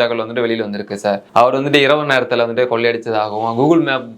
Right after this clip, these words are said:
பார்த்து தான் வந்துட்டு கொள்ளையில வந்து ஈடுபட்டதாகவும் பல தகவல் வெளியில வருது. அவர் மீது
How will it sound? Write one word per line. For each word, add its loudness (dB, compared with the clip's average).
பார்த்து 2
தான் -4
வந்துட்டு -4
கொள்ளையில 0
வந்து -6
ஈடுபட்டதாகவும் -2
பல 4
தகவல் -2
வெளியில -4
வருது. -2
அவர் 2
மீது 4